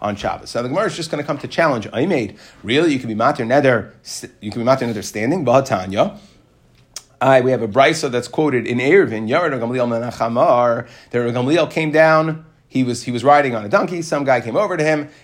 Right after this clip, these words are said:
and he was Yared Menachamar, V'nis Atef, and he covered himself with a talus, V'yeshev, right, he sat, he was Mamash Ma'ayin in it, V'hitter, so he sat.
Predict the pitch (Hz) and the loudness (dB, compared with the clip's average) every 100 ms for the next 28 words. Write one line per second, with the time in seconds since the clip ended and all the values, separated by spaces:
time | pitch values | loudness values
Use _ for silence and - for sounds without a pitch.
0 | - 139 139 135 135 123 117 175 151 123 | -2 2 2 0 -2 -4 2 2 2 -2
1 | 101 - 117 196 185 160 131 127 - 156 | -6 -4 2 4 4 0 -6 -8 -6 -2
2 | 147 - 143 220 - _ _ 113 113 131 | -2 0 -2 -4 -10 _ _ -10 -6 0
3 | 165 131 120 139 - 95 90 151 190 170 | 0 0 2 2 2 -6 2 4 4 0
4 | - 101 123 120 131 139 160 196 135 120 | -10 -6 -2 2 0 -2 -6 -8 -8 -8
5 | 101 - 120 165 135 127 156 180 165 151 | -10 -4 -4 -4 -6 -2 0 -2 -2 0
6 | 226 233 113 95 117 117 233 120 98 127 | 2 0 -6 -12 -8 0 0 0 -6 -6
7 | 117 - 254 247 - | -6 -2 0 0 -6